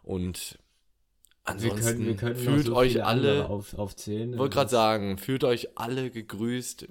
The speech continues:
Speaker 1: Wir danken euch, dass ihr diesen Podcast hört. Uns supportet damit und bleibt einfach dabei. Es werden, äh, spannende neue Sachen dazukommen. Es sind, äh, auch coole Sachen geplant.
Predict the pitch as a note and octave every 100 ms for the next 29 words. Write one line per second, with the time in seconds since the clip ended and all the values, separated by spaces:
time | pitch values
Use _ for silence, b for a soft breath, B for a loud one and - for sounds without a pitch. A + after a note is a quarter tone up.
0 | G2 F#2+ G#2+ B2 A#2 A2+ A2 A2+ A2+ G#2+
1 | G#2+ G2 G#2+ - G2+ - A2+ B2+ - -
2 | b b b b b _ - A#2+ - -
3 | - B2+ B2 A#2 A2+ A2 G#2 G#2 - -
4 | _ G2 F#2+ F#2 F#2 F#2 F2+ F2+ - -
5 | _ G#2 G2 G#2 - G2 G2+ - F2+ G2
6 | G#2 A#2+ G2 - G2 G2+ G2 G2 F#2+ F#2+
7 | F2+ F#2+ F#2+ F#2 B B B B B B
8 | - - B2+ D3 C#3+ C3 C3 C3 B2 B2
9 | B2+ C3+ B2+ - - C3 - B2+ A#2 A2+
10 | G#2+ G#2+ A2 G2 - G#2 G#2 G2 G2+ G2
11 | - - G2+ G2 G2+ G2+ F#2+ - G2 G2
12 | G2+ -